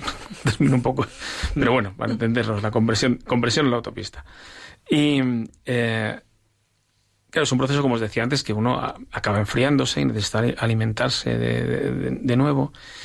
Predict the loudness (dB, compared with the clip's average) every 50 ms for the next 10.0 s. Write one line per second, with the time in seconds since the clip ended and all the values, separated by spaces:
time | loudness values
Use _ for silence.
0 | -18 -18 -20 -2 0 2 4 4 4 4 4 4 4 2 2 0 0 0 2 2
1 | 2 2 0 -2 0 0 0 2 2 2 2 0 0 0 -2 -2 -2 0 0 0
2 | 0 -2 -8 -20 -20 -20 _ -20 _ -20 -20 -20 -20 _ _ _ 0 2 2 4
3 | 4 2 2 0 0 -2 -4 -6 -8 -12 -16 -20 -20 -20 _ _ _ _ -20 -8
4 | -2 0 2 2 2 2 4 2 2 2 2 0 0 2 2 2 0 0 0 0
5 | 2 2 2 2 2 0 -2 -4 -4 -6 -8 -10 -12 -10 -8 -6 -4 -2 -2 -2
6 | 0 2 0 0 2 2 2 2 2 2 2 0 0 0 2 2 2 4 2 2
7 | 0 0 -2 -4 -8 -20 -20 -20 -20 -20 -20 -20 _ _ _ 0 2 2 4 4
8 | 4 2 2 2 2 0 0 -2 -4 -8 -18 _ -20 -20 -20 -20 -20 -20 -20 -20
9 | -20 _ _ _ _ _ _ _ 2 4 4 4 4 2 2 0 -2 -4 -8